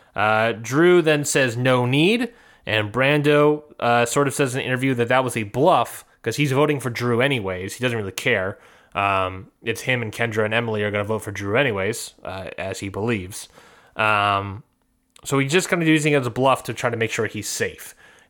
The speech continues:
This sort of creates a whole controversy, uh, a whole domino effect for the rest of these conversations where Brando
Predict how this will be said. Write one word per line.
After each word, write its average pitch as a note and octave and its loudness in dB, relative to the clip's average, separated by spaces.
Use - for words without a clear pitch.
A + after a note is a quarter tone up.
This F3 0
sort E3+ 2
of F#3 0
creates D3 0
a B2+ 0
whole F3 2
controversy, C3+ 0
uh, G#2 2
a A2+ -6
whole D3+ 2
domino C3+ 2
effect A2 -2
for A#2+ -6
the A2 0
rest B2+ 0
of C#3 -4
these A#2+ -4
conversations G#2+ -4
where G2 -4
Brando G3+ 2